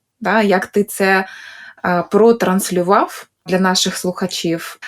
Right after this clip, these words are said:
Саме це і є тим ядром,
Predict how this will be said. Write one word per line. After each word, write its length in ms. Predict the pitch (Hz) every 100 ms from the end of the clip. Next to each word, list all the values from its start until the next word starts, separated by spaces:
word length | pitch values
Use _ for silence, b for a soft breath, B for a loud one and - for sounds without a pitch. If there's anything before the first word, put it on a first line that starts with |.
| B -
Саме 400 | - 254 240 233
це 320 | - 302 -
і 160 | 214 190
є 580 | 202 226 226 220 208 233 - _ _
тим 280 | 240 233 214
ядром, 580 | 202 185 196 233 381